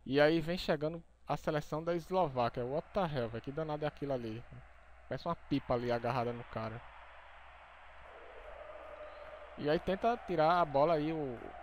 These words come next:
alguma coisa, o Williams, né? Robson Canu, ele é o craque. Perdeu a bola. Aí tem que vir o Bailey resolver, né? Bailey é o cara do jogo.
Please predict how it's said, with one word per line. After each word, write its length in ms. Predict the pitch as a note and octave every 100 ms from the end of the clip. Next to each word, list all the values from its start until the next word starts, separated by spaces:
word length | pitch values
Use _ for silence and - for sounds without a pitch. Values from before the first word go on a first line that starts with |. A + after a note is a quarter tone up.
| - -
alguma 300 | A#2+ C3 D3
coisa, 300 | - D3+ F#3+
o 100 | C3
Williams, 320 | B2+ A#2+ A2+
né? 200 | B2+ C#3
Robson 340 | D3 E3 F#3
Canu, 320 | E3+ E3+ C3 B2
ele 100 | D3+
é 40 |
o 40 |
craque. 480 | F3 C3 A#2 A2 A2 - - - - - - - - - - - - - - - - - -
Perdeu 320 | C3 B2+ C#3+ E3+
a 60 |
bola. 440 | C3+ A#2 G#2+ G#2 - - - - - - - - - - - -
Aí 120 | B2
tem 160 | C3+
que 120 | C3+ C#3
vir 160 | D#3
o 60 | D3+
Bailey 340 | B2+ C3+ D3+
resolver, 520 | D3+ D3+ D#3+ C3+ A#2+
né? 140 | A2+ A2+
Bailey 380 | A#2 B2+ D3 -
é 120 | C3+
o 60 | C#3
cara 280 | - B2+ C3
do 160 | C#3+
jogo. 420 | C3 A#2 G#2+ -